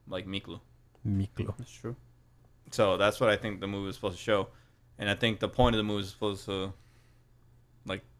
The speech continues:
Speaker 1: don't get into that shit.
Speaker 2: Yes, it's like, "Hey, fool,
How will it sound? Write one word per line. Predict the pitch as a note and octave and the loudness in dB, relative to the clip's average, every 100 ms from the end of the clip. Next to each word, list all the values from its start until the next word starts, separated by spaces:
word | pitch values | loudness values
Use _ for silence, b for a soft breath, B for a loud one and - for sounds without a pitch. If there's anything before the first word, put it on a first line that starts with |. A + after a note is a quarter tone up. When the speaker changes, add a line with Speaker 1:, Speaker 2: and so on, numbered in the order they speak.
| _ - - - _ _ - - | _ -20 -20 -20 _ _ -20 2
Speaker 1:
don't | A2 A#2+ | 4 4
get | A2+ A2+ | 2 0
into | A2 F#2 | 0 -6
that | E2+ | -8
shit. | - - | -10 -6
Speaker 2:
Yes, | G#2 - | -4 0
it's | - C3+ | 0 0
like, | F2+ | 2
"Hey, | G2 G2+ | 4 4
fool, | - F#2+ F#2+ | 6 6 6